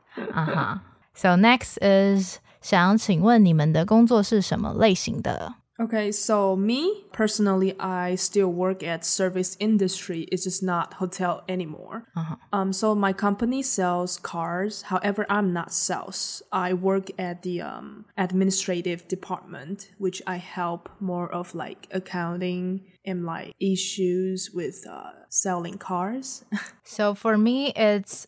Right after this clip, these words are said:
Speaker 1: um, I'm also working as a service industry, and it's in a re-, a restaurant base. For me, I'm more like a brand management.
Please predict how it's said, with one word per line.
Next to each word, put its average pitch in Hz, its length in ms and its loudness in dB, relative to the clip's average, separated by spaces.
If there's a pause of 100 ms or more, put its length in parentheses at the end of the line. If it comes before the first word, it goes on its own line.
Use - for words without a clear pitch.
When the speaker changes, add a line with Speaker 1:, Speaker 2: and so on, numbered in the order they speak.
Speaker 1:
um, 170 560 2
I'm 190 320 6 (100)
also 262 520 4
working 202 480 0
as 180 200 2
a 170 240 2
service 175 600 0
industry, 180 720 2 (100)
and 190 180 4
it's 180 200 2
in 175 240 6
a 143 440 2
re-, 147 360 0
a 143 180 4
restaurant 220 680 4
base. 233 400 0
For 175 160 2
me, 185 240 4
I'm 175 460 4
more 175 320 2
like 160 380 0
a 156 100 -2
brand 165 680 0
management. 190 880 2